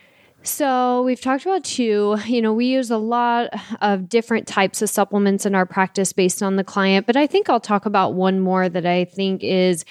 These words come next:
really beneficial for many individuals because it can touch on different areas of our body,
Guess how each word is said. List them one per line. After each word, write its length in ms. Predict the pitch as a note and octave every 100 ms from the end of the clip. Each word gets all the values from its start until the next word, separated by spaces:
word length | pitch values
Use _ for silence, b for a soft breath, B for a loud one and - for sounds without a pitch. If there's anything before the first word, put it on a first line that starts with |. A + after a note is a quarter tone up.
| B B
really 400 | G#3 G#3+ B3 B3
beneficial 800 | G3 G#3+ G3+ F#3+ G3+ F#3 G3+ F#3+
for 340 | F3+ G3 F#3 F3+
many 560 | F#3 G3 G3 G#3 G3
individuals 800 | C3 F#3 E3 F3+ F3+ F3 F3+ F3+
because 380 | - F#3 F#3+ F3
it 160 | F#3 -
can 220 | F#3 F3
touch 320 | - G3 -
on 180 | F3+ F3
different 460 | F3+ F#3+ F3+ E3+ -
areas 400 | F#3+ F#3 F#3 F3
of 100 | E3+
our 140 | E3 D#3+
body, 520 | F#3 F#3+ F3+ E3+